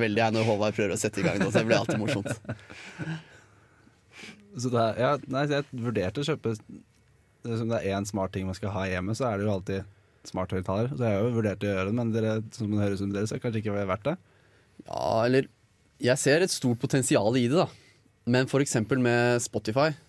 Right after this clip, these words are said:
Speaker 1: så kan man ikke si, "Spill det nyeste albumet til, eh, Nightwish", da,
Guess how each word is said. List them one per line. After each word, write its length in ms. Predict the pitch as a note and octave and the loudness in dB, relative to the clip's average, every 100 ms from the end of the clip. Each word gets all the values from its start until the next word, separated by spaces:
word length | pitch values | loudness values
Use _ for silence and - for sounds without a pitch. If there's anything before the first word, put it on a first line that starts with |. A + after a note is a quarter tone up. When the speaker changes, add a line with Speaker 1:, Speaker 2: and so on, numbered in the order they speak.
| - | -12
Speaker 1:
så 380 | - B2 B2 B2 | 0 4 6 4
kan 160 | B2 | 0
man 140 | A2 A2+ | 2 0
ikke 160 | A2 | -2
si, 220 | B2 A#2 A2+ A2+ | -2 0 2 0
"Spill 460 | - A#2 A#2 A#2+ A2 | 0 0 2 0 2
det 80 | B2 | 2
nyeste 460 | C3 A2 G#2 - G2+ | 2 2 0 0 2
albumet 500 | G#2 G#2 G#2 A#2+ A#2 | 2 0 2 0 -2
til, 480 | - G#2+ G#2+ G#2+ G#2+ | 0 2 4 4 4
eh, 540 | G#2+ G#2+ G#2+ G#2+ G#2+ G#2+ G#2+ - - - _ _ _ - | 2 2 2 2 2 2 0 -4 -18 -20 _ _ _ 0
Nightwish", 600 | A2 G#2+ G#2 - D#3 | 2 2 0 -2 -2
da, 60 | - | 0